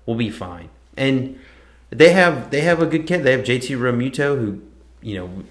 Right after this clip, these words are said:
is hard to steal on, but, you know, we have some of the better young talent in the league. So if we can kinda get it going, like, don't stall out early, I think we'll be fine.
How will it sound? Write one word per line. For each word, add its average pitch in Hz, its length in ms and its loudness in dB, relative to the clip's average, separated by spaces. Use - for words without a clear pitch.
is 98 180 -10
hard 110 220 -2
to 120 60 -4
steal 110 320 -4
on, 127 300 -4
but, 98 420 -2
you 117 140 -8
know, 87 240 -8
we 120 80 -2
have 110 120 -2
some 113 200 -2
of 117 60 -2
the 117 60 -2
better 113 280 2
young 113 280 -2
talent 110 460 -4
in 110 80 -6
the 107 80 -6
league. 110 360 -4
So 107 160 -2
if 98 100 -6
we 123 100 -2
can 123 180 -6
kinda 117 520 -2
get 135 140 4
it 120 160 -2
going, 127 560 2
like, 104 260 -6
don't 117 340 0
stall 110 380 -4
out 113 200 -2
early, 117 360 0
I 98 40 -4
think 107 240 -4
we'll 98 80 -6
be 92 80 -10
fine. 90 400 -16